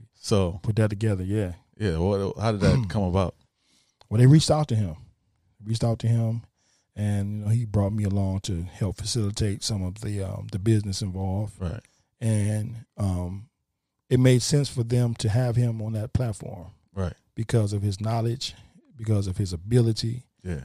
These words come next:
Speaker 2: and his experience. He was signed to Bad Boy twice, signed to R C A. You know, he's worked with some of the best ever, you know, and he's been considered one of the, one of the best lyricists of all time.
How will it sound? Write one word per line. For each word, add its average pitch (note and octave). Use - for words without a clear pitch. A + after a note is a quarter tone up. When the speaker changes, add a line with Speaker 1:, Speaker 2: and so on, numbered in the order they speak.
Speaker 2:
and G#2+
his G#2
experience. G#2
He A2+
was G2+
signed G#2+
to G2+
Bad A2
Boy G#2+
twice, A2
signed G#2+
to G#2
R G#2+
C A#2
A. G#2
You A2
know, G#2
he's A2
worked G#2
with G#2
some A#2+
of G#2+
the G#2
best G#2+
ever, A2+
you A#2+
know, A2
and G#2+
he's B2
been A#2+
considered C#3+
one A#2
of G#2
the, G#2
one B2
of G2+
the G#2
best A2+
lyricists B2
of G2+
all G#2+
time. F#2+